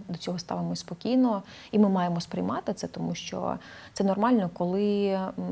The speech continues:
об'єднання або держави вкладають величезні кошти в розвиток іншої держави, вони зацікавлені в тому, щоб ця держава йшла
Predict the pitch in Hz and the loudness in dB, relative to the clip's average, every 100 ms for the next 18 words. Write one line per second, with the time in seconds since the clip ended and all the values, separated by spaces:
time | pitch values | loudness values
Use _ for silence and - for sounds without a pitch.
0 | 180 - 165 175 196 196 190 165 160 160 | -4 -6 -4 0 0 2 0 0 -2 -2
1 | 165 180 170 185 202 190 - 160 185 185 | 0 0 0 -2 -2 -4 -6 -4 -2 -4
2 | 170 170 170 220 208 175 - 175 - 175 | -2 -4 -2 -2 -2 -2 -2 -4 -4 -2
3 | 180 175 175 208 190 - 170 170 320 359 | -2 -2 -4 -4 -2 -2 -4 -4 -2 -2
4 | 185 190 233 208 196 - 196 185 175 - | -2 -2 0 -2 -4 -4 -2 -2 -2 -2
5 | 233 214 202 185 175 190 190 175 - 185 | -2 -4 -6 -4 -2 -2 -2 -4 -4 -2
6 | 185 | 0